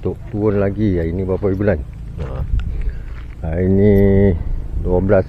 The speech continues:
eh, bulan sebelas. Pukul lapan empat puluh lima. Tok turun awal sikit lah hari ni. Eh, hari ni, hari ni bangun awal. <laughs> Ha, keluar pun awal. Ha, hari ni matahari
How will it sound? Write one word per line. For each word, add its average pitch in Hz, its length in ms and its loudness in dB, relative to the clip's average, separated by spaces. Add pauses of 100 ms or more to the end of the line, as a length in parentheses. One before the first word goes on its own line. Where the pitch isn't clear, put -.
eh, 87 80 -4
bulan 87 240 0
sebelas. 80 320 -2 (960)
Pukul 78 160 -6
lapan 78 320 -2
empat 87 240 -6
puluh 87 160 -6
lima. 85 240 -4 (160)
Tok 80 160 -10
turun 78 240 -6
awal 82 160 -4
sikit 87 240 -10
lah 82 80 -10
hari 82 80 -8
ni. 87 120 -8 (1160)
Eh, 85 160 -4
hari 73 320 -10
ni, 95 180 -4 (460)
hari 104 160 -8
ni 107 140 0 (100)
bangun 95 400 -2
awal. 120 240 2
<laughs> - 1040 -6
Ha, 73 160 -8
keluar 87 160 -4
pun 92 160 -6
awal. 76 320 -4 (400)
Ha, 67 160 -6
hari 76 80 -4
ni 90 240 -2 (320)
matahari 87 240 -6